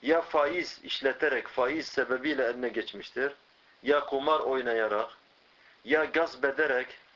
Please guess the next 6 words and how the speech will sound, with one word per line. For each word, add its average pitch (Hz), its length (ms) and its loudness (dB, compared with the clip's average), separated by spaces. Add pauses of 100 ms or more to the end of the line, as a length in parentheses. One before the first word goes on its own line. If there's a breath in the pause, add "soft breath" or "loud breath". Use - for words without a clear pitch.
(200)
zorla 131 380 2
alarak, 113 460 0 (1000 loud breath)
ya 165 180 2
da 170 100 4
hile 156 640 0
şekliyle 143 680 0